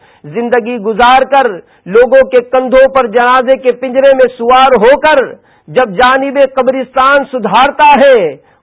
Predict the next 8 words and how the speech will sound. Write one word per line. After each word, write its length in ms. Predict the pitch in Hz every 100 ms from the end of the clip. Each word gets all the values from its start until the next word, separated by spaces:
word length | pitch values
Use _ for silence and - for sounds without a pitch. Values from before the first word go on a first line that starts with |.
| _
اس 120 | 185 -
وقت 200 | 190 180
کیا 180 | 170 185
کہتا 380 | 170 151 170 160
ہے؟ 320 | 156 139 120 113
چنانچہ 640 | _ _ 185 190 196 196 185
سرکار 380 | 185 170 202 208
مدینہ 560 | 202 196 220 233 220